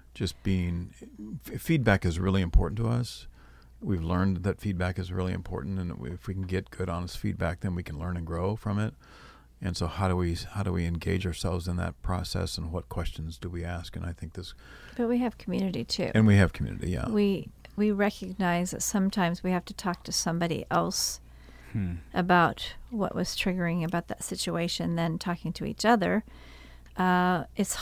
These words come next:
Speaker 2: hard for us to talk about, sometimes about our children. Um, they're grown,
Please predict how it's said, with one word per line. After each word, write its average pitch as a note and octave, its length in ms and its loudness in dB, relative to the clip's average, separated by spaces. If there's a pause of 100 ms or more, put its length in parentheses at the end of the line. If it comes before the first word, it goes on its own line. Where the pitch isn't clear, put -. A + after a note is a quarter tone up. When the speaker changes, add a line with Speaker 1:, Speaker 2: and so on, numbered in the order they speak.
Speaker 2:
hard F#3+ 240 6
for - 320 -2
us F#3+ 200 0
to F#3+ 100 -4
talk - 340 -2
about, F3 720 -2
sometimes F3+ 540 0
about E3+ 200 -4
our D#3+ 120 -2
children. G3 640 -2 (680)
Um, F3 380 2
they're F#3 100 2 (140)
grown, G3+ 480 6